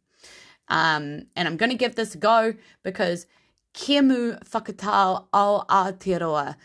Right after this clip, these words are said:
is the name we chose to represent Kiwi R P G. There really isn't an, a name or a word for role-playing games or, or, um, the concept of that.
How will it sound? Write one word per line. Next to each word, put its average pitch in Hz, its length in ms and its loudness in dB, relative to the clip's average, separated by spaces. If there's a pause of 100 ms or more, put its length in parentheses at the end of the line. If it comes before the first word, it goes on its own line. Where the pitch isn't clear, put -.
(180)
is 190 200 -2
the 180 100 -6
name 196 540 -2 (100)
we 190 160 2
chose 160 760 -6 (260)
to 180 240 0
represent 156 880 -6
Kiwi 143 360 -6
R 131 160 -8
P - 160 -12
G. 127 360 -8 (180)
There 254 100 -2
really 262 320 0
isn't 220 280 -4
an, 185 440 -4
a 170 140 -4
name 180 420 -4
or 175 160 -4
a 156 80 -4
word 170 380 -2
for 156 340 -6
role-playing 175 640 -6
games 175 540 -4
or, 147 440 -6
or, 147 340 -4 (500)
um, 143 440 -2
the 165 100 -2
concept 180 800 -4
of 165 280 -4
that. 185 340 0